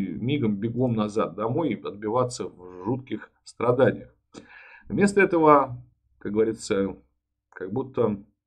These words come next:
как говорится, все, э, выдвинул все, все в лым, как говорится, и вот съел на А пять. После Ф пять,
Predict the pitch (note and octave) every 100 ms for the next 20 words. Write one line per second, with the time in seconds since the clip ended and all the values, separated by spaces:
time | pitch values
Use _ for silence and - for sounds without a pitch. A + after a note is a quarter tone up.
0 | _ - - _ _ _ _ _ _ _
1 | _ - - A#2 A2+ G#2+ - A2 - C3
2 | A2+ - F2+ A2 A2 G#2+ G#2+ A2 A2 A2+
3 | C3 A#2+ A#2 A2 C3+ A2 G2 - - B2
4 | A2+ C#3+ G3+ G3+ D#3+ C#3+ C#3 C3 B2 D#3
5 | C#3+ C3 G#2+ - A2 G#2 G#2 G#2+ - -
6 | G2 - A#2 A#2 F3 E3+